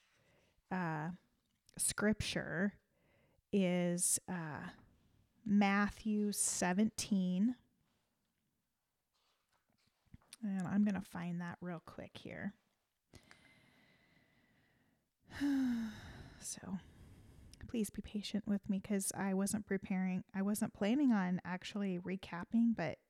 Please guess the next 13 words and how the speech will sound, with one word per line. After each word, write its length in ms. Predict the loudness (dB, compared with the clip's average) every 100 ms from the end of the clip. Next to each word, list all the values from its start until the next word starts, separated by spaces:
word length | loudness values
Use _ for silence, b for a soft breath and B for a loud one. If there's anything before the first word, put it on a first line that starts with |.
| -10
it 140 | -8
just 260 | -6 -6 -6
came 240 | -6 -4
up 140 | -6
for 160 | -6 -4
me. 220 | 0 0
So 180 | -2 -6
I'm 140 | -6
like, 240 | -6 -8 -10
"Okay, 340 | -10 -8 -12 -14 -12
I'll 120 | -12
do 100 | -12
it." 140 | -14